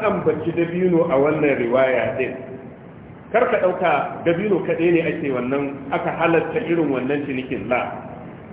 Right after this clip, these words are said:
Abin da yasa Annabi ya ambaci dabino, "Li'annahu galibu ma yuslamu fihi indahu." Saboda shi ne akasarin abin da mutanen Madina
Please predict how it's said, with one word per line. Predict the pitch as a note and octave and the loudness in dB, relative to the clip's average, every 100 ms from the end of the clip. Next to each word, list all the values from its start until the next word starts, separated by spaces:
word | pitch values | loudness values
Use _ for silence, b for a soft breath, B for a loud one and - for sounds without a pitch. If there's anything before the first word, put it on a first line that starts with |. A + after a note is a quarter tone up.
| - | -6
Abin | D#3 F3+ A3+ | 0 2 4
da | |
yasa | F#3+ F#3+ F#3 D#3+ | 4 2 0 0
Annabi | F3 D#3+ | 0 0
ya | F3+ | 0
ambaci | F3 C#3 - F3 | -2 -4 -4 -2
dabino, | F#3 F#3 A#3 C4+ C4 - - - - B2 | 0 0 0 4 4 2 -4 -8 -10 -4
"Li'annahu | C3+ D#3 E3 D#3 C3+ C3 B2+ C3+ | -2 0 0 0 0 -4 -4 2
galibu | D3+ D#3 D#3 D#3 C#3 | 4 4 2 -2 -2
ma | C3 C3 B2 | -2 0 0
yuslamu | A#2+ F3 - - D#3+ E3 B2+ D#3 | 0 -2 -2 -2 0 0 -2 -4
fihi | E3+ D3 D3+ | -4 -4 0
indahu." | G#3 D3 - - - - - - - - - | 2 2 -4 -8 -12 -14 -12 -12 -12 -12 -2
Saboda | - E3+ D#3 C3+ - | 2 4 2 0 -2
shi | F#3+ | 2
ne | F3+ D#3 | 2 2
akasarin | F3 F#3+ - A3 G#3+ F#3+ A#3 C#4+ - - - | 0 0 2 2 2 4 4 2 -4 -10 -10
abin | - C#3 E3+ E3 | -8 -4 -4 -4
da | |
mutanen | C#3+ D#3+ D#3+ C#3 D3 D3 | -4 -4 -4 -2 -2 -2
Madina | C3+ C3+ E3 D#3+ D#3 D#3 - | -2 0 0 2 2 0 -4